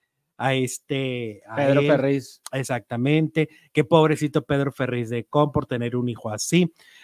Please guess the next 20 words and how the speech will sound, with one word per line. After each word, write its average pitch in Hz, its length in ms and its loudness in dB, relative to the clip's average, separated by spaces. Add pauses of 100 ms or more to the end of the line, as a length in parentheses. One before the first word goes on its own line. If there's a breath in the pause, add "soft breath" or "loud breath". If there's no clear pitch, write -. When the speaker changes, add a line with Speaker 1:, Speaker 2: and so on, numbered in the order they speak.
(120)
Speaker 1:
Total 180 300 6
que 226 100 4
le 208 140 6
contestó 151 500 0
Pedro 160 300 4
Ferriz 127 360 -2
H. 123 360 -4
Ay, 185 220 4
disculpen 202 500 0
porque 139 260 -4
sí 143 80 -4
están 180 240 -2
fuertes 151 300 -2
los 143 140 -2
mensajes, 127 460 -2
pero 123 260 0
pues 117 160 -6
es 135 100 -2
la 165 140 6
nota. 135 400 0